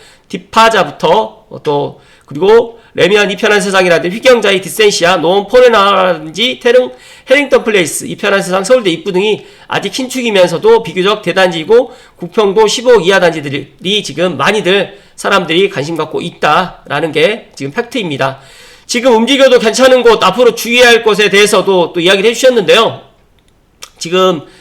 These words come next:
이재명 정부의 지금 인수위에 역할하게 될 국정기획위원회가 출범되었는데 부동산 정책을 설계할 인원들이 배치되었습니다. 그래서 하나같이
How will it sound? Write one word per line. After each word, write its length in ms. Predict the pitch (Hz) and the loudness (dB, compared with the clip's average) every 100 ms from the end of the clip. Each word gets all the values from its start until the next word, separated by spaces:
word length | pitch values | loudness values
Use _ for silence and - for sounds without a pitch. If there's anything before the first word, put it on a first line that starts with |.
| - - | -20 -10
이재명 380 | 208 247 233 220 | -2 2 4 4
정부의 360 | 208 202 196 | 2 2 2
지금 280 | 185 175 185 | 0 -2 -2
인수위에 460 | 226 247 240 240 208 | -2 -2 0 2 4
역할하게 420 | 165 196 185 180 | 2 2 0 2
될 280 | 170 196 196 | 2 2 0
국정기획위원회가 1080 | 185 180 - 226 202 185 190 165 180 202 180 | -6 -8 0 0 0 0 0 0 0 2 0
출범되었는데 920 | 180 247 208 180 175 156 196 156 120 - - _ - | 0 0 2 2 2 0 0 0 -2 -14 -20 _ -12
부동산 400 | 180 240 233 214 | 0 2 2 2
정책을 400 | 190 - 208 202 | 0 0 0 2
설계할 400 | 254 240 226 180 | 2 2 2 2
인원들이 380 | 170 196 180 185 | 0 0 0 -2
배치되었습니다. 720 | 180 202 175 175 175 147 147 | -2 0 0 0 -4 -4 -2
그래서 460 | 160 180 190 - - _ _ _ _ _ - - | -2 -2 -4 -6 -20 _ _ _ _ _ -20 -12
하나같이 640 | 180 196 180 - 185 185 | -4 -2 -2 -4 -8 -10